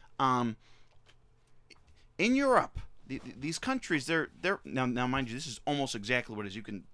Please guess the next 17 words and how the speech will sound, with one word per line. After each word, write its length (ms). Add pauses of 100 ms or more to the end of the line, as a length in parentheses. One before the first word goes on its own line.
this 140
came 200
out, 120
like, 120 (340)
two, 120
three 180
days 220
ago, 160
I'm 80
pretty 200
sure. 280 (540)
A 80
war 420
in 100
Europe. 300 (560)
Um, 400 (240)
Ukraine 720